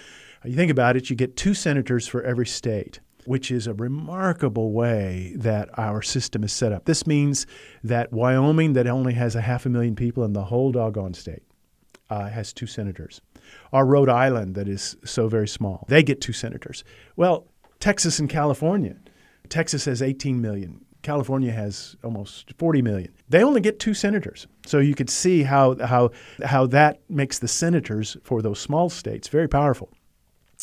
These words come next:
To offset that, uh, the House of Representatives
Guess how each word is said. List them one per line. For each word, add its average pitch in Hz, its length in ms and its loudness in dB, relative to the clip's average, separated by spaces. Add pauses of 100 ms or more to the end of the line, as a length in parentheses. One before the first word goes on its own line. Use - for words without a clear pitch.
(480)
To 143 300 2 (440)
offset 165 540 0
that, 80 280 -8 (520)
uh, 120 180 2
the 117 120 2
House 143 260 2
of 147 40 2
Representatives 123 640 0